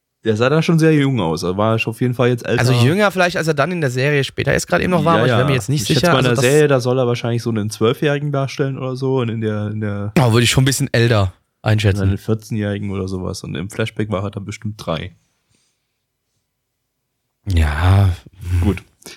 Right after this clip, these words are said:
Speaker 1: Ähm, haben wir das geklärt? Äh, boah,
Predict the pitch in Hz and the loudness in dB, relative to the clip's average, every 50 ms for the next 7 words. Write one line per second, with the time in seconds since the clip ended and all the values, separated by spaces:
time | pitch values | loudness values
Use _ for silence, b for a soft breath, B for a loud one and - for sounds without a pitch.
0 | B B B B B _ _ - 98 98 98 98 98 101 101 98 95 98 104 - | B B B B B _ _ 0 2 2 2 2 2 2 0 -2 -4 -8 -4 -2
1 | 107 110 110 110 110 - - 107 - - 113 117 135 156 - _ _ B B B | 2 2 4 2 2 2 -2 -2 0 2 2 2 2 -2 -4 _ _ B B B
2 | B B B B B B B B B B _ _ _ - 113 123 127 127 127 127 | B B B B B B B B B B _ _ _ 2 2 4 4 4 4 4
3 | 127 120 107 107 107 110 120 139 160 151 123 101 95 | 4 2 0 -2 -2 -2 0 2 4 4 4 2 0